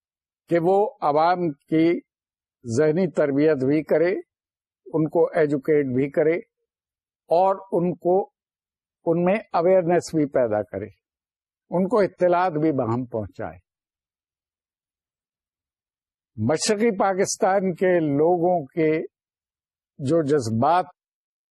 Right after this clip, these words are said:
پیدا ہوئے ان میں پاور نہ ملنے کی وجہ سے عوامی لیگ کو، ہمارے اخبارات پاکستان کے، ہمارا ٹیلی ویژن نیٹ ورک جو سرکاری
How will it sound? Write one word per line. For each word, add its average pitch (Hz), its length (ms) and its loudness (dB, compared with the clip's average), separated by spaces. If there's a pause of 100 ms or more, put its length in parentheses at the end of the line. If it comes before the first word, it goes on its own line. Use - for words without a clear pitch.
(140)
پیدا 147 280 2 (120)
ہوئے 147 240 2
ان 127 280 0
میں 104 100 -2 (1600)
پاور 147 280 0 (200)
نہ 147 180 0
ملنے 151 360 0
کی 139 180 -4
وجہ 123 300 0
سے 151 200 -6
عوامی 113 400 -2
لیگ 104 280 -8
کو، - 220 -18 (3250)
ہمارے 180 380 2 (300)
اخبارات 151 520 0 (160)
پاکستان 131 760 -2
کے، 123 200 -2 (1400)
ہمارا 151 360 0 (880)
ٹیلی 151 200 2
ویژن 143 320 0
نیٹ 127 260 -2
ورک 147 260 -2
جو 139 120 -2
سرکاری 123 460 -4